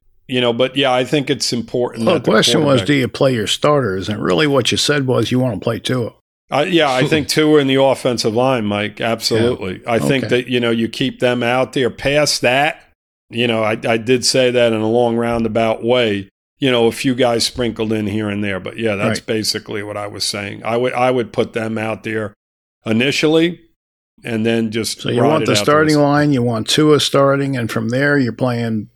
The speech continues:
Speaker 2: pretty much backups around
Speaker 1: Pretty
Speaker 2: them.
Speaker 1: much backups, absolutely.
Speaker 2: Yeah. And
Speaker 1: Absolutely.
Speaker 2: Chris, what do you, what, do you agree with that?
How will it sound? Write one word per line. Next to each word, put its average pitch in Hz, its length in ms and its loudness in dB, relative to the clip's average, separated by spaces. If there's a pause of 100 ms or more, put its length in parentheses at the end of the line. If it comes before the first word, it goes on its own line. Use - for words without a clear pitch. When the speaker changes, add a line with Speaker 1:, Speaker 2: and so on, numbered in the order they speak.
Speaker 2:
pretty 139 180 0
much 107 260 -4
backups - 460 -6
around 92 120 -6
Speaker 1:
Pretty 170 160 2
Speaker 2:
them. 175 60 0
Speaker 1:
much 165 240 0
backups, 120 600 -2
absolutely. 120 640 -6 (240)
Speaker 2:
Yeah. 127 60 -10
And - 60 -2
Speaker 1:
Absolutely. 120 280 0
Speaker 2:
Chris, 139 300 2 (460)
what 131 120 -4
do 127 40 2
you, 117 100 -2
what, 123 360 -2
do 127 80 -2
you 131 140 4
agree 107 200 0
with 139 140 0
that? 175 220 -4